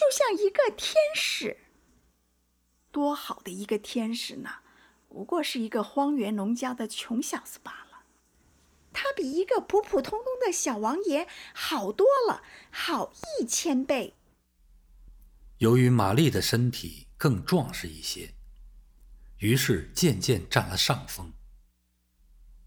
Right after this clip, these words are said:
Speaker 2: 实际情况是，科林长这么大，从未跟自己年龄相仿的人吵过架。总的来说，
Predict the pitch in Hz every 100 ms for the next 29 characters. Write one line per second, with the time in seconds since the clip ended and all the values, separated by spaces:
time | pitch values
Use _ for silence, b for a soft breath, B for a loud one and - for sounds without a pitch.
0 | _ _ _ - - - - - - 147
1 | 190 113 - 85 92 117 - - - -
2 | - - - - - - 139 123 127 127
3 | 98 95 160 123 117 147 - - - -
4 | - 117 180 196 - 147 143 147 - 82
5 | 85 113 160 156 - 180 170 - - -
6 | 80 90 123 - - - - - 123 -
7 | - - - - - - - - - -
8 | 87 76 80 90 - 98 92